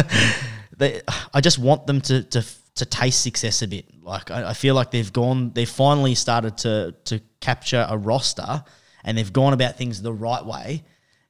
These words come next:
And they're worrying about the football side of things rather than the marketing side of things. It'd be good to see them have some reward.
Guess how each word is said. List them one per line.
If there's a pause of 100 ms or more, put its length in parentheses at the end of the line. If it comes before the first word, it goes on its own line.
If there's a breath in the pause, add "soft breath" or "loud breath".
(160)
And
they're
worrying
about
the
football
side
of
things
rather
than
the
marketing
side
of
things.
It'd
be
good
to
see
them
have
some
reward.